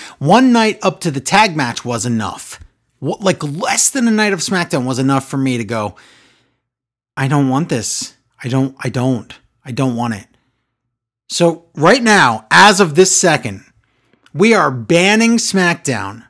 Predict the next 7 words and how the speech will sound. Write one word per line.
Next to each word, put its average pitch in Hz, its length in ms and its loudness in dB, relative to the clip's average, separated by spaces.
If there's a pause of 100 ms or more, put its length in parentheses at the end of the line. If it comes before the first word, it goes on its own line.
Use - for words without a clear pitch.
from 147 260 -2
Smart 160 300 0
Wrestling 151 340 -2
Fan 98 380 -8 (1300)
until 147 320 2
Football 160 480 2
Head 147 400 0